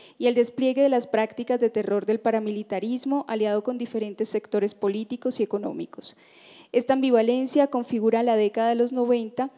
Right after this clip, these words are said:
como el caldo de cultivo para que los años siguientes se fortalecieran las lógicas autoritarias, los discursos patriotas, el raciocinio aniquilador y, a su vez,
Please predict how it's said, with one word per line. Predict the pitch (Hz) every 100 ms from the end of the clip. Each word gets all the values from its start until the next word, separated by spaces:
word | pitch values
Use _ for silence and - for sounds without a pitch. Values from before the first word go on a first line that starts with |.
| _ _ _
como | 262 254
el | 247
caldo | 254 247
de | 269 277
cultivo | 240 226 - 269 277 311 - - - - -
para | 254 240
que | 240
los | 233 233
años | 240 262
siguientes | 285 247 240 233 262 269
se |
fortalecieran | 254 240 240 220 214 214 220 240
las | 233
lógicas | 220 220 233 240 233
autoritarias, | 214 214 208 196 214 226 226 240 240
los | 240 208
discursos | 214 - 214 233 226
patriotas, | 208 202 233 240 247 220 220 - - - -
el | 226
raciocinio | 240 240 233 254 254
aniquilador | 262 269 262 226 202 208 226 247 -
y, | 233
a |
su | 233 269
vez, | 254 262 -